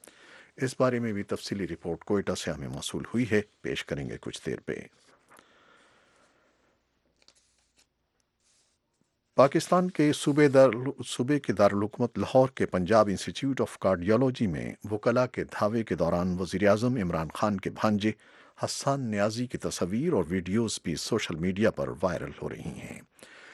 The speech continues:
پولیس نے ہسپتال پر حملے کے الزام میں دو سو پچاس وکلاء کے خلاف گیارہ دفعات کے تحت مقدمات درج کیے ہیں۔ پولیس نے درجنوں وکلاء کو گرفتار کیا ہے، لیکن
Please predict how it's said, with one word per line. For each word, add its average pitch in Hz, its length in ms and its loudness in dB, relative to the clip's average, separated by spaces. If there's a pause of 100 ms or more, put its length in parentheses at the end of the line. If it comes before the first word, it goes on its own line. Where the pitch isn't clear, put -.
(160)
پولیس 156 280 2
نے 156 180 -2
ہسپتال 123 540 2
پر 104 180 0
حملے 107 280 2
کے 95 140 -4
الزام 101 440 0
میں 95 120 -2
دو 98 200 -2
سو - 160 -8
پچاس 117 440 0
وکلاء 104 300 0
کے - 140 -4
خلاف 76 420 -4 (340)
گیارہ 113 380 4
دفعات 98 400 -2
کے - 100 -10
تحت - 440 -6
مقدمات 85 720 -8
درج - 240 -4
کیے 60 200 -10 (120)
ہیں۔ - 140 -12 (520)
پولیس 123 280 0
نے 113 60 2
درجنوں 131 460 2
وکلاء 110 300 2
کو 101 140 -4
گرفتار 92 440 0
کیا 101 380 2
ہے، 113 100 0
لیکن 92 380 -4